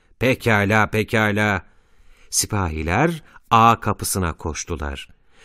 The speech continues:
Hacı kasabın önerisini Koca Ali'ye söylediler. O önce kasaplık bilmediğini ortaya sürdü. Kabul etmek istemiyordu.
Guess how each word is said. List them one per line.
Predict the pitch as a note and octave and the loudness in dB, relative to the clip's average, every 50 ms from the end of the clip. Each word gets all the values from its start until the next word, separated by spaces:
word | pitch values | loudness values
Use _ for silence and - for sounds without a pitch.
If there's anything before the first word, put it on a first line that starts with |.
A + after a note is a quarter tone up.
| - - - | -20 -20 -4
Hacı | - A#2+ C#3 C#3+ F3+ F#3+ | 0 2 2 2 0 0
kasabın | - C#3 A2+ - - G2+ E2+ G2+ A2 A2+ A2+ - | 0 0 0 0 0 -2 0 2 2 2 0 0
önerisini | G#2+ G2+ G2 G2 F2+ F2 - - A2+ C3 E3 E3+ | 0 -2 0 0 -2 -2 -2 -2 0 0 -2 -2
Koca | - - G2+ F2+ G2+ G#2+ | 0 -2 -2 0 0 2
Ali'ye | G2+ F#2+ E2 D#2+ E2 D#2+ D#2 | 2 2 0 0 -2 -4 -4
söylediler. | D2+ - - F2 E2 D2+ D#2 D2+ - E2 D2 C#2 C2+ C#2 - - - - _ _ _ _ _ _ - | -4 -4 -4 -4 -4 -4 -4 -6 -6 -6 -8 -8 -10 -12 -14 -18 -20 -20 _ _ _ _ _ _ 4
O | C#3+ D#3+ F3 D#3+ - | 6 6 6 6 4
önce | - A#2 A2+ G#2+ G2+ E2+ A2+ D3 D3 | 2 2 2 2 0 0 -2 -2 -2
kasaplık | - A2+ G#2+ - - A2 - - C#3 C3 - - | -2 -4 -4 -2 -2 -2 -2 -2 -4 -4 -2 -2
bilmediğini | C3+ C#3 C3 A2+ G2+ E2 E2+ F2 E2+ E2+ | -2 0 0 0 0 0 -2 -2 -2 -2
ortaya | F2 E2 D#2+ D#2 - - D2+ D2 C#2+ | -2 -2 -4 -6 -6 -8 -8 -6 -6
sürdü. | - - - C#2+ C2 - - - - - - - - _ _ _ _ _ - - - | -6 -6 -6 -6 -8 -12 -16 -20 -20 -20 -20 -20 -20 _ _ _ _ _ -20 -8 -2
Kabul | - B2+ B2+ B2 C#3+ C#3+ | 0 2 4 4 4 4
etmek | A#2 G#2 - - A2 G2+ - - | 4 4 2 0 -2 -2 -2 -2
istemiyordu. | G2 - - A2 F#2+ E2+ D#2 D2+ C#2+ C2+ C2 - - - - | -4 -2 -2 0 0 0 -2 -2 -4 -6 -8 -10 -14 -18 -20